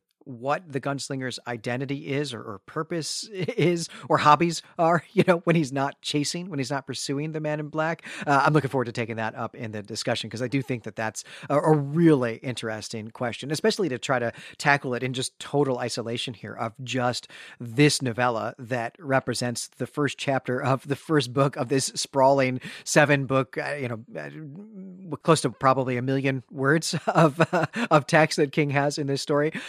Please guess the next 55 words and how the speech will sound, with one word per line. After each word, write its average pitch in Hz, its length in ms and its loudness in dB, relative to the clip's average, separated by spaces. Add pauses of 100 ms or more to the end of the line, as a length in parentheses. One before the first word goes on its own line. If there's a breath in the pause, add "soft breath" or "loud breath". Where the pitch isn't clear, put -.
(140 loud breath)
Uh, 131 300 4
I - 20 4
think 131 140 0
that'll 120 160 0
be 117 80 -6
a 113 60 -4
lot 117 140 -2
of 110 60 -10
fun 120 260 -4
to - 120 -8
do. 117 320 2 (260 loud breath)
Well, 196 120 8
let's 247 100 8
get 233 160 6
into 185 260 6
to 156 140 0
chapter 147 300 2
ten, 120 260 -2
which 120 140 -6
is 120 80 -6
a 135 40 -2
little 131 120 2
bit 117 180 -4
longer. 120 380 -2
This 165 160 2
has 165 180 6
us 135 160 -2
at 135 220 -4
the, 117 180 -2
uh, 113 120 0
hostlery 151 600 -2
because 131 500 -2
maybe 262 380 -4
the 226 120 -2
hostler 190 360 0
knows 147 300 2
something 160 320 -4
about 143 320 -2
the 139 120 -2
other 135 140 0
side 131 260 0
of 127 60 -6
the 120 80 -8
desert 117 380 -4
because 117 320 -10 (180 loud breath)
he's 147 160 -4
the 143 60 -2
one 131 140 0
who 127 40 0
takes - 300 -8
care 117 240 -6
of 110 80 -10
the - 80 -16
coach - 320 0
horses. 113 500 -10